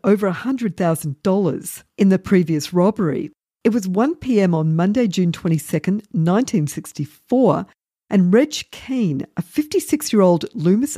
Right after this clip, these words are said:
armoured car driver, was on his way to the bank with a bag containing eighty-eight thousand dollars.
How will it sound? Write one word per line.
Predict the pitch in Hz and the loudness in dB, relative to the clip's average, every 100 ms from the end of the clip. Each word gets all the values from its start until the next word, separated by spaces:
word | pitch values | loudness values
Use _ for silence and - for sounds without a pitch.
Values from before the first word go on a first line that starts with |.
| - | -2
armoured | 170 156 147 - | 0 2 -2 -6
car | - - 214 | -10 -4 -2
driver, | 220 190 151 143 143 - _ _ _ | 0 2 2 0 -4 -8 _ _ _
was | 220 247 | 0 2
on | 247 | 2
his | 269 - | 0 0
way | 175 | 0
to | 170 | 0
the | 160 | -4
bank | 143 180 160 - | 0 0 0 -2
with | 165 | 0
a | 165 | 0
bag | 185 180 180 | 2 0 0
containing | - 185 - 156 156 - - | -2 -2 0 0 0 -4 -2
eighty-eight | 151 156 156 165 | 0 2 0 -2
thousand | 156 135 135 147 139 - | -4 -4 -4 -6 -8 -4
dollars. | 208 220 208 - - - | -2 0 0 -2 -6 -14